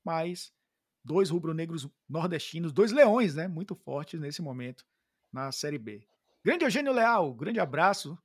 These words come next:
Até a próxima. A próxima edição estaremos bem próximos, inclusive.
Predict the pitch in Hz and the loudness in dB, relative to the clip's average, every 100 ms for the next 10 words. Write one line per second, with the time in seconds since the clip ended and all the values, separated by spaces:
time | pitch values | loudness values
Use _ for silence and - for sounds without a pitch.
0 | _ - 147 - 180 180 156 147 151 175 | _ -6 -6 0 0 0 -4 -4 0 0
1 | 220 240 240 190 - 247 294 - 147 139 | 0 0 0 2 4 4 4 0 -2 -4
2 | 113 - 226 254 - _ _ _ _ - | -6 -4 0 0 -4 _ _ _ _ -2
3 | 196 233 254 165 131 127 349 - 240 208 | 0 0 -4 -8 -12 -4 -6 2 4 4
4 | - 135 117 - - _ 151 165 143 123 | 2 -6 -10 -10 -14 _ -10 -6 -6 -8
5 | 117 | -14